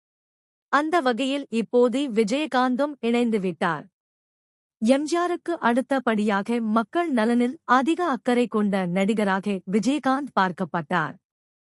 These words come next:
ஏன் கருப்பு எம் ஜி ஆர் என்று கூட அழைக்கப்பட்டார். தன் கெரியரில் கிட்டத்தட்ட நூற்று ஐம்பது படங்களுக்கு மேல் நடித்து மக்கள் மனதில் நீங்கா இடம் பிடித்தவர்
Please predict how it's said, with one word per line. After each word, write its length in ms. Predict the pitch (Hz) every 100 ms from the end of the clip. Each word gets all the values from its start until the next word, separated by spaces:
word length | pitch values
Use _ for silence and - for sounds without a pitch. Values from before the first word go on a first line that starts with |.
| _ _ _ _ _
ஏன் 300 | 294 370 381
கருப்பு 540 | 262 277 320 339 320
எம் 200 | 240 240
ஜி 140 | 226 262
ஆர் 160 | 269
என்று 300 | 226 220 202
கூட 340 | 180 240 262 277 208
அழைக்கப்பட்டார். 840 | 220 240 214 175 175 - 180 147 - _ _ _ _ _ _ _ _
தன் 240 | - 330 349 302
கெரியரில் 440 | 294 359 359 370
கிட்டத்தட்ட 680 | 285 214 233 220 214 247 254
நூற்று 420 | 220 240 269 254
ஐம்பது 480 | 214 240 247 247 240
படங்களுக்கு 640 | 202 214 214 202 196 220
மேல் 300 | 196 220 254
நடித்து 520 | 220 190 185 233 220 -
மக்கள் 460 | 208 240 - 359
மனதில் 440 | 269 220 208 233 247
நீங்கா 480 | 220 247 294 277 277
இடம் 340 | 226 214 254
பிடித்தவர் 580 | 226 214 196 220 247 254